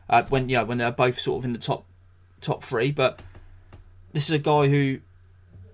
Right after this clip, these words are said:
if we're comparing him to G-, Georges St Pierre, who's the other guy, G S P, who's the sort of lock for greatest welterweight of all time, there's a guy who at least tried to submit people,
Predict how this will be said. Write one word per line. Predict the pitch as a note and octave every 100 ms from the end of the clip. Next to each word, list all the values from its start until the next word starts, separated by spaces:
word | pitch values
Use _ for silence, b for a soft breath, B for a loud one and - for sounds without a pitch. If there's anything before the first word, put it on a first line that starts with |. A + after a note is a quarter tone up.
| - -
if | D3
we're | D3
comparing | D#3 D3 F3 C#3+
him | C3+
to | C3
G-, | D3+ D3 D3
Georges | D#3+ C#3+
St | C#3 A#2
Pierre, | - D#3+ E3+ A2 A#2
who's | B2+ A#2+
the | C#3+
other | C#3+
guy, | B2+ A#2 B2
G | C3+
S | C3
P, | - D3 G2+
who's | A2+ - - -
the | -
sort | - -
of | - - _ -
lock | A2+ B2 - -
for | - B2 G#2+ - - _ -
greatest | B2+ - -
welterweight | A#2 A#2 G#2+
of | B2
all | A#2
time, | D3+ C3+ G2+ - b b b
there's | G3 F#3+
a |
guy | D3+ D3+
who | C#3
at |
least | F#3 -
tried | F3 F#3 D#3+
to | -
submit | A#2 G#2 - -
people, | G2+ F#2+ A#2+